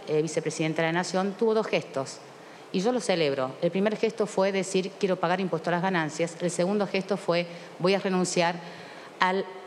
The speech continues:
a cobrar como vicepresidenta y voy a elegir por la asignación". Esta noche nosotros empezamos un diálogo con algunos referentes del oficialismo porque con poco podemos hacer mucho. Con una frase que incorpore,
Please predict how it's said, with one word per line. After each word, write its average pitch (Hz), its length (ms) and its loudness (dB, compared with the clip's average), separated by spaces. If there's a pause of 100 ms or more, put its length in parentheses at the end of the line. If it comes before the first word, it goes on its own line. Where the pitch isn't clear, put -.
(120)
a 180 120 4
cobrar 185 560 4 (140)
como 156 600 2
vicepresidenta 185 960 2
y 180 80 4
voy 202 120 4
a 196 40 4
elegir 170 340 2
por 160 100 0
la 156 60 2
asignación". 131 680 -2 (440)
Esta 262 200 2
noche 240 320 2
nosotros 202 280 0
empezamos 202 420 0
un 190 80 2
diálogo 185 520 2
con 170 120 -2
algunos 170 300 0
referentes 185 440 0
del 170 80 2
oficialismo 160 680 0 (220)
porque 165 300 0
con 165 180 0
poco 269 380 0 (220)
podemos 170 280 2
hacer 156 220 -2
mucho. 123 380 -2 (280)
Con 165 160 2
una 254 160 4
frase 131 460 0 (240)
que 170 100 0
incorpore, 165 640 2